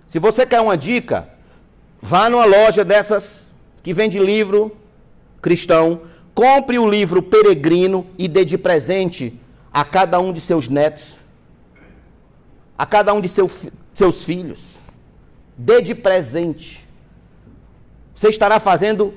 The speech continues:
um gigante favor para a vida daquela criança. Isaac, filho de Carlito, já leu O Peregrino. Emprestamos O Peregrino para ele, já leu O Peregrino e entendeu.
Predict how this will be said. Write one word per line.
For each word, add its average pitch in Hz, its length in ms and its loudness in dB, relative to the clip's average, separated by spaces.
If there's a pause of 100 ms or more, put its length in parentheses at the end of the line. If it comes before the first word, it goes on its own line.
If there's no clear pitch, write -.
(320)
um 208 180 0
gigante 233 880 -2
favor 170 600 -2 (500)
para 160 120 0
a 160 40 0
vida 151 180 -6
daquela 135 360 -4
criança. 117 480 -12 (880)
Isaac, 233 680 2
filho 233 320 -2
de 196 80 -6
Carlito, 165 480 0
já 180 160 2
leu 175 200 2
O 190 40 2
Peregrino. 143 580 -6 (2000)
Emprestamos 185 680 0
O 196 80 4
Peregrino 180 360 2
para 170 120 2
ele, 170 160 2
já 220 240 4
leu 185 400 4
O - 20 -10
Peregrino 147 580 -2
e 170 120 -6
entendeu. 147 680 -4